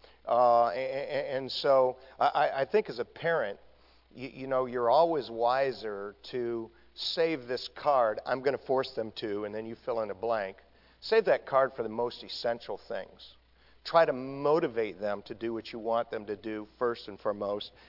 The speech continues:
and then sometimes you're just gonna have to force them to do, uh, what's good for them, because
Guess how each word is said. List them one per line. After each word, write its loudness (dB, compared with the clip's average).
and 2
then 2
sometimes -2
you're -12
just -12
gonna -6
have -4
to -6
force -4
them -12
to -6
do, -6
uh, 0
what's -8
good -10
for -10
them, -6
because -12